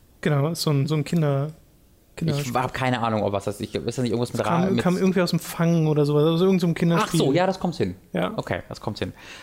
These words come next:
Speaker 2: Ähm, das habe ich
Speaker 1: Aber nur in Amerika, wohlgemerkt.
Speaker 2: Ja.
Speaker 1: Briten haben auch keine Ahnung, was das ist.
Speaker 2: Das habe ich gestern, ähm, noch mal ausführlicher gespielt. Also ich habe schon vorher angefangen und gestern noch mal ein bisschen ausführlicher.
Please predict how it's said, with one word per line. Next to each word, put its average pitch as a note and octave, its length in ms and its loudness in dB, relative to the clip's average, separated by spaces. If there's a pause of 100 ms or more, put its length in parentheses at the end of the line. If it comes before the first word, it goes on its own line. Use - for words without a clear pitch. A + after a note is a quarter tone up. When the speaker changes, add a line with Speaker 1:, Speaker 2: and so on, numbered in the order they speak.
(120)
Speaker 2:
Ähm, B2 840 2 (220)
das D3 420 -2
habe F#3 220 2
ich D#3 420 -4
Speaker 1:
Aber E3 160 2
nur F#3+ 100 4
in G3+ 60 4
Amerika, F3 420 2
wohlgemerkt. F#3+ 380 -4 (220)
Speaker 2:
Ja. - 180 -2 (160)
Speaker 1:
Briten F#3 300 0
haben F3 120 2
auch E3 140 -2
keine D3+ 220 0
Ahnung, D3+ 220 0
was D3+ 60 -2
das E3 160 -2
ist. F3+ 180 -12 (300)
Speaker 2:
Das A#2 140 -4
habe F3 140 0
ich - 220 -12
gestern, C#3 680 0
ähm, A#2+ 280 2
noch A#2+ 140 0
mal C3 80 0
ausführlicher C#3+ 340 -2
gespielt. D3+ 260 -2
Also A#2 60 2
ich - 60 -4
habe - 100 -8
schon C3 120 -8
vorher B2+ 220 0
angefangen D#3+ 360 -2
und B2+ 80 -4
gestern B2+ 240 -6
noch B2 80 0
mal A#2+ 60 0
ein - 20 -2
bisschen - 180 -8
ausführlicher. F3+ 500 -2